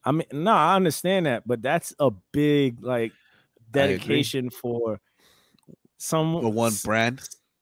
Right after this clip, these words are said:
Speaker 1: for a brand like Gap to say, "We're
Speaker 2: Yeah.
Speaker 1: gonna promote the Yeezys only in this one loca-, in this location," you know?
Speaker 2: Yeah,
Speaker 1: And
Speaker 2: yeah.
Speaker 1: no, don't get me wrong, they, they'll probably do well financially, but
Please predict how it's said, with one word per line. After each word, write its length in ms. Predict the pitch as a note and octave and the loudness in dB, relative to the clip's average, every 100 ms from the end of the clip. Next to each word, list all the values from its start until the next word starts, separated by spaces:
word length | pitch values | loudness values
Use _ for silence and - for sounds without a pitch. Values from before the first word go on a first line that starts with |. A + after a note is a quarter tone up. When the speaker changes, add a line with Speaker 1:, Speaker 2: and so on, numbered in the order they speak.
| _ | _
Speaker 1:
for 140 | C#3+ C3 | 2 2
a 20 | |
brand 480 | G#2 C3 D#3 E3+ E3+ | 2 2 4 4 4
like 280 | D3 B2+ G2+ | 2 2 0
Gap 380 | C3+ C#3+ A2+ - | 2 2 0 -6
to 120 | A#2 | -8
say, 460 | - B2+ A#2 G#2 - _ _ _ _ - | -4 -2 0 -4 -8 _ _ _ _ -14
"We're 200 | C3+ B2+ | -6 -4
Speaker 2:
Yeah. 60 | |
Speaker 1:
gonna 220 | C#3+ C3+ A#2 | -2 -4 -4
promote 420 | B2+ B2+ C3 B2+ | -4 -2 -2 -2
the 120 | A2+ | -4
Yeezys 840 | A#2 C3 C3 B2 A#2+ A#2 G#2+ G2 - | -2 0 0 -2 -2 -2 -4 -8 -8
only 400 | A#2+ B2+ A#2+ A2+ | -4 -2 0 -2
in 120 | G#2 G#2+ | -4 -6
this 200 | G#2+ G2+ | -8 -8
one 300 | A2+ A#2+ A2+ | -6 -4 -4
loca-, 440 | G#2+ - B2 - | -4 -6 -12 -12
in 160 | A2+ A2 | -8 -6
this 200 | A2+ B2 | -6 -4
location," 800 | A2 - B2 A#2+ - G2+ F#2 - _ - | -4 -4 -6 -6 -8 -10 -10 -16 _ -14
you 100 | G2 | -8
know? 180 | G2+ F2 | -6 -6
Speaker 2:
Yeah, 180 | E2 - | -8 -2
Speaker 1:
And 180 | E3 F3+ | 2 6
Speaker 2:
yeah. 0 | |
Speaker 1:
no, 160 | G#3 A3 | 6 6
don't 200 | G#3+ B3 | 6 8
get 120 | A#3+ | 6
me 80 | F3+ | 6
wrong, 400 | D3+ A3 F3+ C3 | 4 4 4 4
they, 120 | C3+ | 2
they'll 160 | C3+ C#3+ | 2 2
probably 300 | F3 E3+ C3+ | 0 0 0
do 140 | C3 | 0
well 280 | A#2 D#3+ C3+ | 2 2 2
financially, 760 | - B2+ C3 F3 E3 A#2+ A2+ | -2 -6 -4 -4 -4 -6 -6
but 300 | G2+ A2+ G#2 | -4 -2 -4